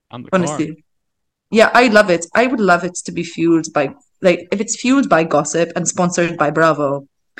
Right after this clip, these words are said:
Speaker 2: it's honestly such a synergetic relationship.
Speaker 1: Mm-hmm.
Speaker 2: Like, honestly, I think it's fantastic.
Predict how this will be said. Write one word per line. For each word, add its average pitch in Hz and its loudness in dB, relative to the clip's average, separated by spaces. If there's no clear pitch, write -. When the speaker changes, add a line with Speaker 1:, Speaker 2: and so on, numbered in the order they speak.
Speaker 2:
it's 208 -4
honestly 196 2
such 202 -2
a 208 -2
synergetic 165 -4
relationship. 170 -4
Speaker 1:
Mm-hmm. 151 -12
Speaker 2:
Like, 160 2
honestly, 180 0
I 202 0
think 226 -4
it's 220 -8
fantastic. 190 -4